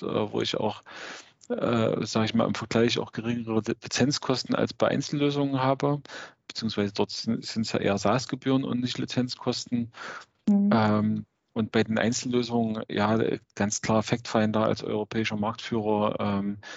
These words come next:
Speaker 1: ist, ist natürlich, äh, sag ich mal, schon immer, also seit minder-, also bestimmt fünfzehn Jahren, seit bestimmt fünfzehn Jahren der Standard für, für eine, also bei, bei dem Thema Best of Breed, äh,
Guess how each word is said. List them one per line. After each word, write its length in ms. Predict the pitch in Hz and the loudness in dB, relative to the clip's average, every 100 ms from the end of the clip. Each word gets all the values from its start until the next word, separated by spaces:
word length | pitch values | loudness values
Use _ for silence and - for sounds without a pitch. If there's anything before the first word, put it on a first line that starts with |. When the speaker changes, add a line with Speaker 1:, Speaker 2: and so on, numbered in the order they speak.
| - - - | -16 -18 -8
Speaker 1:
ist, 340 | 117 - - | -6 -4 -4
ist 240 | - - | -4 -2
natürlich, 640 | 113 104 113 104 104 - - | -2 0 0 0 0 -2 -2
äh, 420 | 107 104 101 101 101 - 104 - | 0 0 0 -4 -10 -14 -10 -10
sag 240 | - 107 | -6 -4
ich 120 | 104 | -4
mal, 140 | 104 101 | -4 -4
schon 200 | - 107 | -2 -2
immer, 320 | 120 120 107 | 0 0 2
also 180 | 101 - | 0 -2
seit 220 | 107 101 | 0 2
minder-, 300 | 110 117 98 | 2 2 2
also 160 | 98 - - | 0 -4 -8
bestimmt 420 | - - 120 110 | -6 -2 -2 0
fünfzehn 380 | - 110 - 104 | -2 -2 -2 0
Jahren, 400 | 104 107 107 107 | 2 2 0 -2
seit 180 | - 104 | -6 -6
bestimmt 300 | - - 113 | -4 -2 -2
fünfzehn 400 | - 110 - 107 | -2 -4 0 2
Jahren 360 | 104 107 110 110 - | 2 2 0 0 2
der 200 | 107 110 | 2 2
Standard 520 | - 113 123 117 113 | 0 0 0 -2 -2
für, 380 | - 107 104 - - - - - | 0 2 2 -2 -10 -12 -12 -16
für 220 | - - | -4 2
eine, 500 | 110 107 104 104 - - | 4 4 4 4 2 0
also 220 | 104 107 | -2 -2
bei, 320 | - 101 - | 0 2 2
bei 140 | - 101 | 0 -2
dem 220 | 104 98 | 0 -2
Thema 260 | - 107 104 | -2 -2 0
Best 260 | 107 - | -2 -2
of 160 | - - | -6 -6
Breed, 360 | 113 113 113 - | -2 -2 0 0
äh, 260 | 104 101 | 0 0